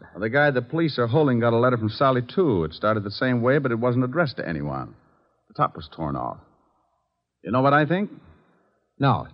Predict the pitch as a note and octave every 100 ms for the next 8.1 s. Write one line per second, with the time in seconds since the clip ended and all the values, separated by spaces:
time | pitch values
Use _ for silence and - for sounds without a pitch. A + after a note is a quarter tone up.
0 | - G2+ E2 D#2 _ _ - F2 A2+ A2
1 | G2+ - F#2 G#2+ G#2 F#2 F2+ A2 G2 G2+
2 | F2+ E2+ F2 G#2 B2+ G2 F#2 A2+ A2+ G2
3 | G2+ B2 G#2+ G#2 G#2 C3 G#2+ D#2+ C#2+ -
4 | _ _ _ _ G2+ A2+ A2+ G#2+ A#2+ A2+
5 | A2 F#2+ F2 - D#3 F#2 F2 F#2+ G#2 G2+
6 | G#2 D3 A#2+ E2+ D2 - - E2+ - -
7 | G#2+ G2+ G#2 G#2 A#2 A#2+ C3 G#2 D2 C2+